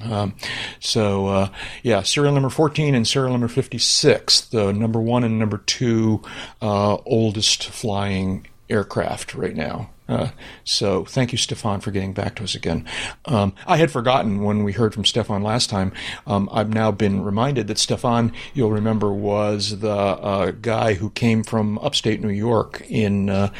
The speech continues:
um, to what, uh, what now is a long time ago, but our most recent U cap meetup brunch. Um, and, uh, we talked about some of the things he was,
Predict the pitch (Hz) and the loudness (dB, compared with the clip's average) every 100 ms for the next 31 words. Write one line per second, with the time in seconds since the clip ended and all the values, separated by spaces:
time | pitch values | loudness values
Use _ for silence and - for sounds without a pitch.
0 | - - - - 95 95 95 - 127 113 | -12 -14 -8 -4 -2 -2 -4 -2 0 2
1 | 104 - - - - - - - - 117 | 2 2 0 0 0 -2 -4 -8 -8 0
2 | 113 - 110 113 113 104 110 107 135 120 | 0 2 2 2 2 2 0 2 2 2
3 | 107 98 101 101 107 107 104 104 113 107 | 2 2 0 -2 -2 -4 -4 -4 -4 -6
4 | 98 104 95 - 131 113 120 - - 123 | -6 -4 -6 -6 -4 0 2 0 0 0
5 | 120 - - - - - - 107 95 98 | 0 0 -4 -4 -14 -14 -10 -4 -2 -2
6 | 101 - - - 117 98 98 101 104 - | -2 -6 -12 -8 -4 -4 -2 -2 0 -2
7 | - 110 - 101 - 104 - 101 104 104 | -4 -4 -2 -4 -2 -2 -2 -2 -2 -4
8 | 101 117 104 - | -4 -2 -2 -2